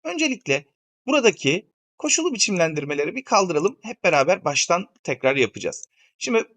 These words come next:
bir formül yazacağım buraya. Tamamlanma zamanı. Yani işaretlediğimizde bu ne zaman tamamlandıysa burada o tarih ve saat yazacak arkadaşlar. Bunun için çok eğer formülünü kullanıyorum. Eşittir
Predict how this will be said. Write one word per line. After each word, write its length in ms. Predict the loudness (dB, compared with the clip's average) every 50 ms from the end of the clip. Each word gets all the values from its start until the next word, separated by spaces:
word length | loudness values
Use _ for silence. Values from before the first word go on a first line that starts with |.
| -2
bir 160 | 0 0 0 0
formül 420 | 2 4 4 6 6 4 4 4
yazacağım 400 | 4 4 4 2 -2 -2 -4 -4
buraya. 200 | -2 -4 -4 -2
Tamamlanma 520 | 0 2 2 2 4 4 4 4 4 0
zamanı. 360 | 0 0 0 0 -2 -4 -4 -4
Yani 200 | -4 -4 -2 -2
işaretlediğimizde 1000 | -2 0 0 0 -2 -4 -6 -8 -6 -4 -4 -4 -4 -4 -4 -2 -4 -4 -4 _ _ _ _ _ _ -8
bu 140 | -4 -2 0
ne 100 | 0 2
zaman 300 | 2 4 4 2 0 0
tamamlandıysa 840 | 0 2 2 2 2 2 2 0 0 -2 -4 -2 -2 -2 -2 -2 -4
burada 360 | -4 -2 2 2 2 2 2 _ _ _ _ _ -6
o 120 | -6 -6 -4
tarih 320 | 0 0 0 0 0 -4 -6 -8 -2
ve 220 | 2 2 2 2 0 -6
saat 480 | -8 -4 2 4 4 4 4 2 -2
yazacak 320 | -4 -4 -4 -4 -6 -4 -6
arkadaşlar. 560 | -6 -6 -6 -8 -6 -4 -2 0 0 -2 -2 _ _ _ _ _ -8
Bunun 280 | -2 -2 0 0 0 -2
için 360 | 0 2 2 0 0 -2 -8 _ _ _
çok 260 | 0 2 2 2 6 6
eğer 200 | 8 8 6 4
formülünü 480 | 4 2 2 2 2 -4 -6 -8 -10
kullanıyorum. 500 | -10 -6 -6 -6 -6 -6 -10 -10 _ _ _ _ _ _ _ _ _ _ _ _ -2
Eşittir 680 | 2 4 4 4 2 0 0 0 0 0 0 -4 _